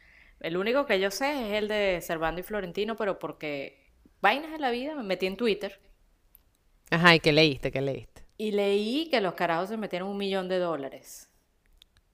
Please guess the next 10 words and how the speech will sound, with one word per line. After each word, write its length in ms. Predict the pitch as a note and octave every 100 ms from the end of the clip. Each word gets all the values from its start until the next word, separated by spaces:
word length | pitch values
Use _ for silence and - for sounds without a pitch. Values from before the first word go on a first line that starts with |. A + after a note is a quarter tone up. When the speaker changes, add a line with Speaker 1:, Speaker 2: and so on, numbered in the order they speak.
| _ _
Speaker 2:
Casi. 480 | - C#3+ C3 - G#2+ -
Yo 180 | - E3
leí 300 | E3 F#3 G#3+
que 100 | A#3+
fue 180 | - F3 -
casi 380 | G3+ F3+ -
un 100 | G3+
millón 280 | G3 F#3 F3+
de 80 | F3+
dólares. 460 | D3 C3 - C3+